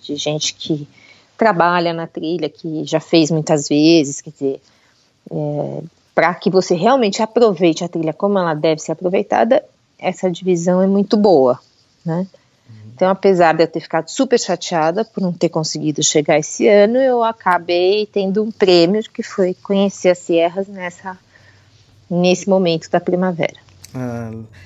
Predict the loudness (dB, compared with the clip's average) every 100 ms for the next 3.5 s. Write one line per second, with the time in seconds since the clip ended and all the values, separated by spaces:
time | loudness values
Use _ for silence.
0 | -18 -8 -6 -4 -4 -4 -6 -4 -4 -4
1 | -4 -6 -6 -6 -8 -10 -12 -10 -10 -12
2 | -10 -8 -8 -12 -14 -8 -6 -6 -8 -8
3 | -8 -10 -12 -14 -18